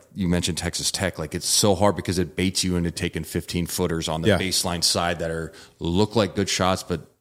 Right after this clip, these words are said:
Speaker 1: a lot of times guys don't work on 'em,
Speaker 2: Mm-hmm.
Speaker 1: blah, blah, blah.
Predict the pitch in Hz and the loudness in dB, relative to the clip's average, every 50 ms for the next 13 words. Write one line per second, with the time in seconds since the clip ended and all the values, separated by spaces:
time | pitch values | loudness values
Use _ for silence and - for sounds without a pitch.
0 | _ - 85 82 87 90 101 - 92 90 87 73 80 80 80 76 87 82 76 78 | _ -2 0 2 2 2 2 0 0 0 0 0 0 0 0 0 0 0 0 2
1 | 80 87 87 - - 80 80 80 80 80 80 80 92 87 92 101 101 95 92 85 | 2 2 2 0 -2 -2 -2 0 0 0 0 0 2 4 4 4 4 4 4 4
2 | 87 85 78 78 78 78 78 | 4 2 2 2 2 2 0